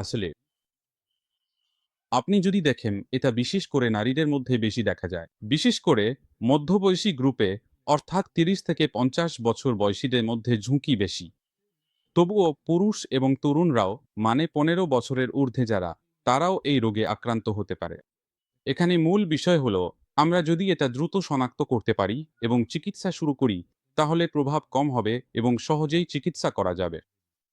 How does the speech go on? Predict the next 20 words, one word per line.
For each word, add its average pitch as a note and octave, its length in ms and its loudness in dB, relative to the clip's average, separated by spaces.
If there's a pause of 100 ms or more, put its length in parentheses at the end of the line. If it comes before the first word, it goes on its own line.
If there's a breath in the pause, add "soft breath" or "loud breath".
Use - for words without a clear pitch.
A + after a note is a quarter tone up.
(640)
যদি D3+ 200 2
রোগ E3 180 2 (120)
নির্ণয়ে D#3 360 4
দেরি B2+ 260 0
হয়, F#2 260 -8 (360)
তাহলে D3+ 240 2 (180)
আজীবন D3 340 0 (140)
ওষুধ F3 220 0 (100)
খেতে C#3 240 -2
হতে A2 220 -4
পারে, F#2 160 -4 (380)
এমন E3 240 4
সম্ভাবনা A#2 600 0
বেশি। F#2+ 200 -8 (800)
দুর্ভাগ্যবশত, C#3 840 0 (360)
এতে B2+ 140 0 (120)
গুরুতর E3 320 2 (100)
জয়েন্ট A2+ 280 0
বিকৃতি D3 380 -4 (280)
এবং A#2 140 2